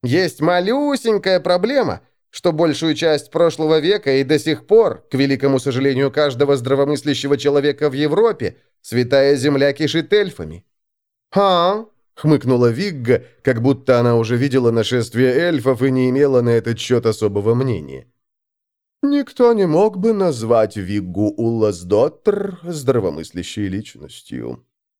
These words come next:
пробормотал барон Рикард. «Или даже нездраво, или вообще личностью».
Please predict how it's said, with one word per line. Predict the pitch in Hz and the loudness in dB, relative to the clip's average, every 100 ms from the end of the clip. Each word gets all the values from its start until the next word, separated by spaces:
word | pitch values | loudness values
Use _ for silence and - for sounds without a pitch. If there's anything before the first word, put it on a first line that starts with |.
| - | -2
пробормотал | 117 120 113 104 101 101 | 0 0 0 -2 -2 -2
барон | 101 107 101 127 | 0 -2 0 -2
Рикард. | 120 - - _ _ _ _ _ _ _ _ | -6 -8 -20 _ _ _ _ _ _ _ _
«Или | 269 247 156 | -4 0 0
даже | 131 135 120 113 107 - | 2 0 0 0 0 0
нездраво, | 113 117 101 90 92 85 90 110 131 151 _ _ _ _ | 0 0 -2 -4 -4 -2 -4 -8 -14 -18 _ _ _ _
или | 135 123 | 0 0
вообще | 110 101 98 - 90 | 2 0 -2 -8 -8
личностью». | 80 82 - 120 120 - - 95 95 | -8 -12 -14 -16 -16 -18 -18 -16 -16